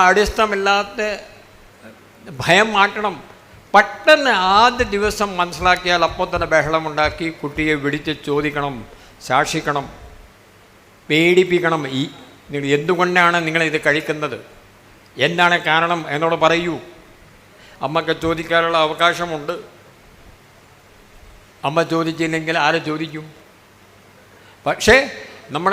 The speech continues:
കാണുന്നത് ഇപ്പോൾ അമ്മമാർ, അച്ഛന്മാർ സ്വന്തം കുട്ടികളെ ഭയന്ന് ജീവിക്കാനുള്ള ഗതികേടിൽ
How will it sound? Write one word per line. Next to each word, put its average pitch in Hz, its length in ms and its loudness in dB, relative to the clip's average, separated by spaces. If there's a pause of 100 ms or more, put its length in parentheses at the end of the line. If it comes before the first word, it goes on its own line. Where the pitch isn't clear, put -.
(120)
കാണുന്നത് 214 500 2 (180)
ഇപ്പോൾ 220 220 2 (180)
അമ്മമാർ, 220 480 4 (200)
അച്ഛന്മാർ 202 480 2 (140)
സ്വന്തം 190 300 0 (120)
കുട്ടികളെ 214 480 2 (920)
ഭയന്ന് 220 440 4 (160)
ജീവിക്കാനുള്ള 180 640 2 (120)
ഗതികേടിൽ 185 520 4